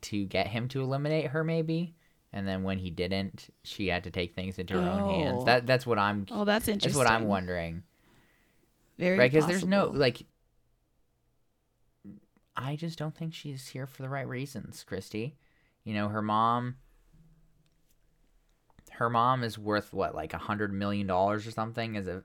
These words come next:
Speaker 1: as a fashion designer. I just I just think this whole season has been her kind of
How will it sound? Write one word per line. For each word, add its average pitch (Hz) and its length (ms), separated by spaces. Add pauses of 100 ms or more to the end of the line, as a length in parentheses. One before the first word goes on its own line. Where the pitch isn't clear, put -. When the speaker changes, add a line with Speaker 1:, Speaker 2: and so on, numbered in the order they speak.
Speaker 1:
as 98 180
a 87 160 (200)
fashion 101 600 (580)
designer. 123 680 (500)
I 127 260
just 120 320 (420)
I 120 180
just 117 260
think 90 280
this 92 420
whole 90 540 (280)
season 95 500
has 87 220
been 85 200
her 87 380
kind 85 140
of 82 180